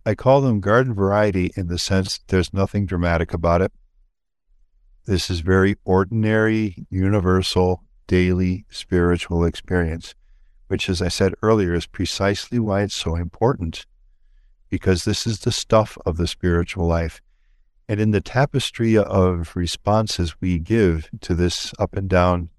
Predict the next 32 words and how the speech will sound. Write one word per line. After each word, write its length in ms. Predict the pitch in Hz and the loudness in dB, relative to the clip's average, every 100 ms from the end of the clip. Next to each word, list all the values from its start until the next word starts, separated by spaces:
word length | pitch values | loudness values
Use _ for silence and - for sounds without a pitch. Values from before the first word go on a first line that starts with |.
| _ _ _ _ _ _ _ | _ _ _ _ _ _ _
spiritual 520 | - - 92 90 95 87 | -10 0 2 2 2 0
experience, 760 | 82 - 95 87 85 82 - | 0 0 0 2 2 -2 -6
the 300 | - 87 85 | -6 0 0
shape 340 | 82 - 113 110 | 0 0 0 0
of 140 | 90 | 0
our 120 | 85 | 0
spiritual 640 | 85 - 95 90 - - 80 | 0 -2 0 0 -2 -2 -2
life 280 | 80 78 | -2 -4
is 120 | 87 - | -6 -8
forged 560 | - 107 90 76 - | -2 2 2 0 -4
as 180 | 82 - | -4 -4
we 100 | 82 | -6
do 200 | 73 87 | 0 0
that. 260 | 78 76 - _ _ _ _ _ _ _ _ | 0 -6 -10 _ _ _ _ _ _ _ _
These 200 | - 110 | -6 -2
are 80 | 120 | -2
the 100 | 107 | -2
two 500 | - - 131 123 110 _ - | -6 -2 0 0 -2 _ 0
garden 380 | 104 110 104 107 | 4 4 2 0
variety 800 | 107 95 95 95 95 95 76 - | 0 2 2 2 2 -2 -4 -10
tactics 540 | - 95 - - 92 95 | -2 -2 -2 -6 -4 -2
of 120 | 82 | -2
the 140 | 92 | 0
enemy. 400 | 90 92 95 95 | 0 0 0 -2
Again, 440 | 101 92 90 85 80 | -4 -6 -2 0 0
no 180 | 82 | -2
shame 420 | 82 - 110 123 120 | -4 -2 0 0 0
to 120 | 117 | 0
experience 640 | 101 - 110 110 110 104 | -2 -2 0 2 2 -2
them, 200 | 107 101 | -4 -4
no 160 | 87 82 | -4 -6
surprise. 720 | - - - 92 95 95 - | -6 -8 0 4 4 2 -4